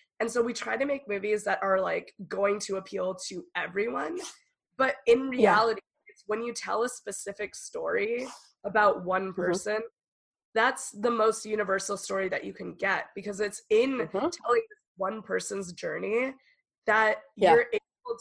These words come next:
Speaker 1: to have people connect to various aspects of that story and feel like they're
Speaker 2: Yeah.
Speaker 1: seen, maybe not fully, but, like, you know, I'd rather, like, watch a story, uh, you know, like, watch that, that movie about a
Speaker 2: Mm-hmm.
Speaker 1: Pakistani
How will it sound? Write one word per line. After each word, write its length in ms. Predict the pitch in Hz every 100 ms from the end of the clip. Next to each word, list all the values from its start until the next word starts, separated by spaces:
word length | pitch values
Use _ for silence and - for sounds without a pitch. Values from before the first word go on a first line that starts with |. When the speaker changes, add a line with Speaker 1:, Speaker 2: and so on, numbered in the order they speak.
| -
Speaker 1:
to 460 | 220 262 233 220 - - -
have 240 | 220 247
people 280 | 247 226 233
connect 560 | 226 208 190 190 - -
to 80 | 196
various 360 | 185 196 196 -
aspects 500 | 190 185 - 185 -
of 60 | 180
that 180 | 175
story 640 | - - 196 233 92 - 190 - - _
and 180 | 220 220
feel 180 | - 233
like 220 | 262 226
they're 120 | 208 196
Speaker 2:
Yeah. 100 | 170
Speaker 1:
seen, 260 | - 214 269 _ _ _ _
maybe 220 | 220 233
not 220 | 262 247 - -
fully, 440 | 185 196 254 330 - -
but, 300 | 214 208 - _ _ _ _
like, 300 | 269 233 - _ _ _ _
you 80 | 277
know, 180 | 311 277 214
I'd 200 | 269 285
rather, 320 | 302 302 285
like, 240 | 240 233
watch 380 | 208 214 240 277 -
a 60 |
story, 680 | 233 - - 240 254 262 240 - -
uh, 80 | 233 226
you 160 | 226 285
know, 120 | 294
like, 240 | 277 269 220
watch 460 | 233 254 - - - -
that, 280 | 233 220 - -
that 240 | 233 240
movie 460 | 269 392 277 202 196
about 420 | 208 220 214 214
a 60 | 214
Speaker 2:
Mm-hmm. 240 | 220 202
Speaker 1:
Pakistani 520 | 233 269 214 220 220